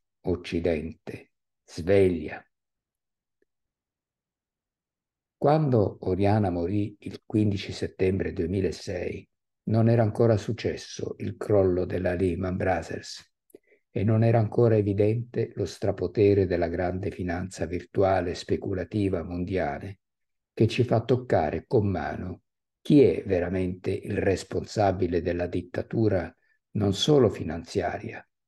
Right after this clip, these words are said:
ma anche politica, sanitaria, culturale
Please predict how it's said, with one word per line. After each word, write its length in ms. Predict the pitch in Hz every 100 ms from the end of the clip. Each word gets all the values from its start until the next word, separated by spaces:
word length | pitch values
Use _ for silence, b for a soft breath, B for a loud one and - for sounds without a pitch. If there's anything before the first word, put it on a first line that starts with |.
| _ _
ma 140 | 101
anche 340 | 104 104 - 98
politica, 800 | 101 101 127 127 123 - 104 -
sanitaria, 880 | - 92 92 - 117 113 117 110 -
culturale 880 | - 127 127 117 92 76 - -